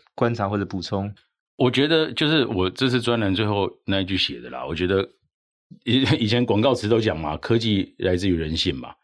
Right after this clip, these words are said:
Speaker 2: 可是我觉得现在好多的科技都在考验人性，就是每一个查核点，其实我们都在问自己。那刚才讲远一点，你面对保险公司，你面对你自己公司的法务，你要不要完全揭露？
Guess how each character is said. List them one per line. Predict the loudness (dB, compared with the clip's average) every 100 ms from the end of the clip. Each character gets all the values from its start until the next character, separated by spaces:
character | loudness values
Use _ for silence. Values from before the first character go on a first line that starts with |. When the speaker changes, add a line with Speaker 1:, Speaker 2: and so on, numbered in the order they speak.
| _ -4
Speaker 2:
可 | 2
是 | 2
我 |
觉 | 2
得 | 0
现 | 2 0
在 | 0
好 | 0 -2 -2
多 | 0
的 | 0
科 | 0 -2
技 | 0
都 | -2
在 | -2
考 | -4 -6
验 | -8
人 | -8 -10
性， | -10 -10 -14 _ _ _ _
就 | -2
是 | -2 2
每 | 2 4
一 | 4
个 | 4
查 | 4 2
核 | 4 4
点， | 4 0 -2
其 | -2
实 | 2
我 | 2
们 | 4
都 | 4
在 | 4
问 | 2
自 | 0
己。 | -4 -6 -14 _ _ _ _ _ -2
那 | 2 2
刚 | 2 2
才 |
讲 | 4 2 4
远 | 4 4
一 | 4
点， | 2 -2 -4 _
你 | -2 2
面 | 4
对 | 4
保 | 4 2
险 | 2 0
公 | 2 2
司， | 0 -2 -8 _ _
你 | 2 4
面 | 6 6
对 | 6
你 | 6
自 |
己 | 4 4
公 | 4
司 | 2
的 | 2
法 | 2 0
务， | 0 -2 _
你 | -6
要 | -2
不 |
要 | 0
完 | -2
全 | -4
揭 | -6 -8
露？ | -10 -12